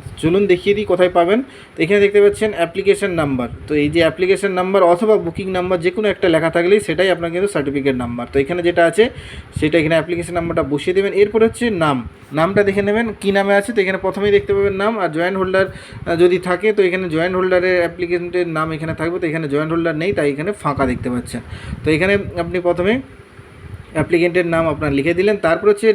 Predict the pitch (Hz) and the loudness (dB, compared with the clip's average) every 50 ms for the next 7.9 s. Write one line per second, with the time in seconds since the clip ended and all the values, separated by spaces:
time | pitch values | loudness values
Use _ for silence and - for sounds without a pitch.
0 | 175 156 175 180 185 202 180 - 175 175 175 170 185 175 180 - 143 127 117 120 | 2 2 0 2 2 0 -2 -2 -4 -2 0 0 0 0 0 -2 -6 -6 -6 -8
1 | - - - 156 156 156 156 - - - - - - 170 170 175 175 175 170 - | -8 -4 -2 -2 -2 -2 -4 -8 -20 -20 -18 -8 -2 0 2 2 2 2 0 0
2 | 190 190 202 190 190 180 185 190 196 185 180 190 190 180 165 160 165 180 180 - | 0 0 2 4 4 4 4 4 4 2 2 2 -2 -2 0 0 0 0 -2 -2
3 | 190 190 175 - - 160 160 160 - 185 196 196 190 170 175 143 - 160 151 156 | -4 -6 -4 -2 0 2 2 2 2 0 0 0 0 0 0 0 2 2 2 2
4 | 151 160 - 180 175 - 170 170 160 165 160 160 156 165 143 147 160 147 - 175 | 2 0 0 -2 0 0 -2 -2 0 0 0 0 0 -2 -2 -2 -2 -2 -4 -4
5 | 185 175 - 151 139 147 143 143 147 135 143 143 156 165 170 180 190 180 - 175 | -6 -4 -4 -2 0 0 0 0 0 0 0 0 0 0 -2 -2 -4 -2 0 0
6 | 185 190 190 202 190 175 175 185 175 165 156 - 175 175 185 - 214 190 156 165 | 2 2 4 4 4 4 4 2 2 0 0 0 2 0 0 0 0 0 0 0
7 | - - 190 185 185 190 190 202 190 175 156 147 160 151 143 - - | 0 0 2 4 4 4 2 0 -2 0 2 2 4 4 2 0 -6